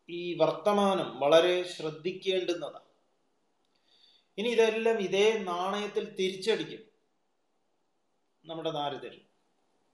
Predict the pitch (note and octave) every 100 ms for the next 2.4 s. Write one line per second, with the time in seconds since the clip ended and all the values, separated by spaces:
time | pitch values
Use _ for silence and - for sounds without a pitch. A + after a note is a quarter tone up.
0 | _ _ _ _ _ _ _ _ - E3
1 | E3+ D#3+ E3 E3 D#3+ D3+ - D3 C#3+ A#2+
2 | G2+ F#2+ F#2+